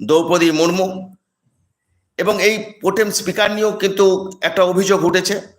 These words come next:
যে সব থেকে সিনিয়র যিনি সাংসদ সুরেশ, কংগ্রেসের সুরেশ, তাকে প্রোটেম স্পিকার না করে বিজেপির এই ভর্তুহরি মহাতাবকে করা হয়েছে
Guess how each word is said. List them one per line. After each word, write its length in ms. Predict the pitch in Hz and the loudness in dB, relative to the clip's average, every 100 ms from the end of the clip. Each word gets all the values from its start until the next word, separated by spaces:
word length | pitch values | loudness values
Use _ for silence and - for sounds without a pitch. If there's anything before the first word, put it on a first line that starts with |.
| - | -6
যে 100 | 151 | -4
সব 260 | - - | -4 -4
থেকে 180 | - 196 | -2 0
সিনিয়র 520 | 185 185 185 190 185 | 0 0 0 0 0
যিনি 440 | 185 175 180 151 - - | -2 0 0 -2 -10 -8
সাংসদ 640 | 160 175 180 165 - - | -6 -4 0 0 -2 -6
সুরেশ, 540 | - 190 196 165 - - | -4 0 2 0 -4 -2
কংগ্রেসের 420 | 165 165 175 175 | 0 0 0 -2
সুরেশ, 460 | 131 - 190 175 - | -2 0 2 0 0
তাকে 260 | 160 175 180 - - - | -4 -2 -4 -4 -12 -8
প্রোটেম 260 | 170 180 175 | -4 -2 -2
স্পিকার 440 | - - 170 165 | -4 -4 -2 0
না 200 | 151 156 | 0 -2
করে 220 | 165 165 101 - - - _ - | 0 0 -2 -8 -18 -20 _ -6
বিজেপির 500 | 120 185 196 202 190 | -2 0 0 2 2
এই 100 | 180 | 2
ভর্তুহরি 720 | 131 170 170 196 185 175 165 - - _ 120 | 2 -2 0 0 2 2 -2 -8 -18 _ -2
মহাতাবকে 580 | 156 190 190 180 175 | 2 2 0 -2 -4
করা 220 | 165 160 170 | 0 2 2
হয়েছে 480 | 170 180 - - | 0 -4 -6 -12